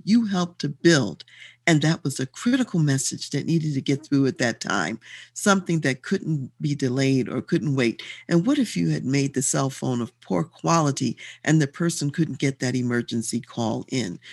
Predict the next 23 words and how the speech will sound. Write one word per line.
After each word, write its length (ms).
So 140
if 140
you're 120
thinking 500
ahead, 480
you're 180
thinking 560
about 460
how 280
what 300
you're 160
making 600
makes 480
a 100
difference. 640
And 340
then 380
that 320
there 220
is 260
that 220
executive 640
assistant 720